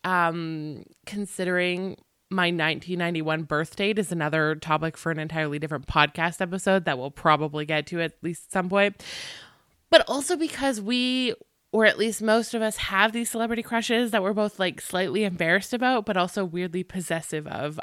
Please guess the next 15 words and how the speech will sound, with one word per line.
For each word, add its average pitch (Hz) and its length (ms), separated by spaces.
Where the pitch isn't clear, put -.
I 180 120
don't 254 300
know 254 180
about 240 220
you, 214 160
but 190 160
that, 170 160
like, 165 160
describes 185 400
me 185 160
perfectly. 156 560
Uh, 185 260
my 240 300
number 226 280
one 170 240